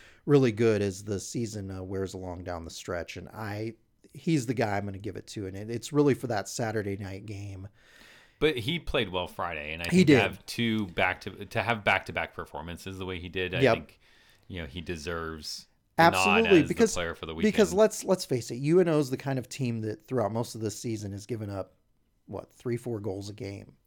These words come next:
Speaker 2: Right.
Speaker 1: and they didn't. And obviously, the, you know, the guys playing in front of him, especially on Friday night, they, they blocked a lot of shots. They did a good job in the defensive zone,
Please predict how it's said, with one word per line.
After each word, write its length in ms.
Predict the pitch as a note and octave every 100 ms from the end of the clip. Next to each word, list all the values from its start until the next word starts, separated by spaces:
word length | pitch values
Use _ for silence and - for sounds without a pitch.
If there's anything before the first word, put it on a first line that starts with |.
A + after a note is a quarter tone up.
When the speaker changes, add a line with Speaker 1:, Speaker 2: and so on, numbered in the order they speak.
| _ G2+
Speaker 2:
Right. 280 | F#2+ - - - _
Speaker 1:
and 420 | C3+ B2+ G#2+ G#2 - -
they 140 | C#3
didn't. 380 | A#2+ G#2 G2+ - _ _ _
And 120 | F#3+
obviously, 460 | G#3+ A3 F#3+ F#3 D#3
the, 300 | C3+ C3 A#2 -
you 160 | E3
know, 220 | C3 A2+ A2
the 100 | A#2
guys 260 | C#3 C#3
playing 280 | - C#3+ B2
in 100 | G#2+
front 180 | - C3+
of 80 | A#2+
him, 120 | A#2
especially 420 | - G3+ - B2
on 80 | G2+
Friday 300 | C3 A#2 A2
night, 340 | G2+ G2+ -
they, 240 | B2+ A#2+ A2+ _ _ D#3
they 120 | C#3+
blocked 460 | A2 B2 A#2 -
a 60 | A#2+
lot 180 | A2 G2+
of 40 |
shots. 640 | - D3+ C#3 C#3 C#3 - - _ - - _
They 120 | C#3+ C#3
did 120 | C3
a 40 |
good 200 | A2+ C#3
job 520 | A2+ A#2+ A2+ A#2 A#2 - -
in 140 | C#3+ C3+
the 80 |
defensive 480 | A#2 - A#2+ G#2 A2
zone, 540 | G#2 G#2+ G#2 G#2 G#2